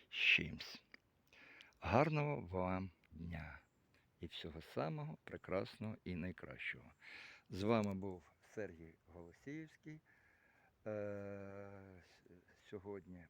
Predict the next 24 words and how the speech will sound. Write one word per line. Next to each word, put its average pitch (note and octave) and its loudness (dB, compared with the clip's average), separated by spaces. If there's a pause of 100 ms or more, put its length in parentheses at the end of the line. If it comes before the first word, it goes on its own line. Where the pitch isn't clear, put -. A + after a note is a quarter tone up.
перше F#2 -8
серпня D#3+ -12
дві E2+ -16
тисячі C3+ -16 (420)
двадцять - -16 (160)
третього D#2 -14 (180)
року. D#2 -10 (420)
Ми F#2+ -4
з E2+ -10
вами F#2 0 (160)
у F2+ 0 (460)
п'ятому F2 0
коридорі F2 -4
тропи E2+ -4
Серафима E2 -2
Суровського C#3+ -2 (420)
з F2 -8
вівтаря F#2+ 2 (140)
Священного E2 -2
Лісу E2+ -2
Господнього C3+ 0 (400)
Сакральне C3 4
Голосіїво, B2 2 (100)
місто G#2+ -2